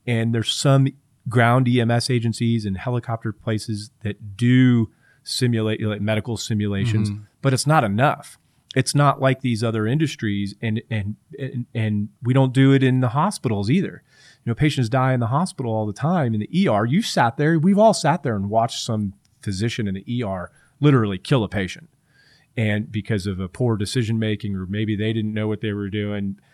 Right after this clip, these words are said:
Speaker 1: uh, or something like that, they just, they made a bad decision. Um, and the typical response is,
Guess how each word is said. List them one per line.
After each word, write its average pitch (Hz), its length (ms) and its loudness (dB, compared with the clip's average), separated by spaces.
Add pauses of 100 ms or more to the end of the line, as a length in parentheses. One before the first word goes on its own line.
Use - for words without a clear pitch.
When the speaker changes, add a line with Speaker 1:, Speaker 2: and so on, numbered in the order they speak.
(280)
Speaker 1:
uh, 95 220 -4
or 101 160 -6
something 113 300 -4
like 98 180 -6
that, 98 180 -4
they 101 80 -6
just, 95 200 -12 (120)
they 101 120 -6
made 98 200 -4
a 95 60 -10
bad 92 240 -8
decision. 87 400 -10 (800)
Um, 95 380 -6 (420)
and 110 320 -2 (680)
the 113 180 -6
typical 147 440 -2
response 143 580 -4
is, 107 360 -4